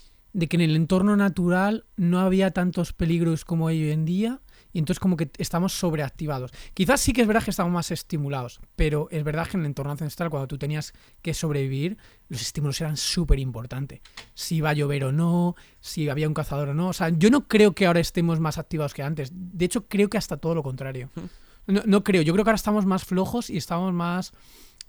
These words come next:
Speaker 1: Eh, dejándonos llevar. O sea, n-, no creo que vaya tanto por ahí el tema, ¿eh?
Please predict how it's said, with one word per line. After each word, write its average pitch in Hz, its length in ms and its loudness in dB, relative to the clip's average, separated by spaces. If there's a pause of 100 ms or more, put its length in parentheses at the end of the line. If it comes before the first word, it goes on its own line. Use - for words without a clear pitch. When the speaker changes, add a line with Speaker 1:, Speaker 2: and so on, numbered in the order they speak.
Speaker 1:
Eh, 151 800 -4
dejándonos 170 560 -4
llevar. 143 240 -4
O 131 40 -10
sea, 143 140 -8 (1120)
n-, 202 220 -2
no 202 200 4
creo 262 160 0
que 262 140 0
vaya 226 220 2
tanto 214 260 0
por 190 140 0
ahí 170 80 0
el 143 100 -4
tema, 156 320 -2
¿eh? 240 60 -6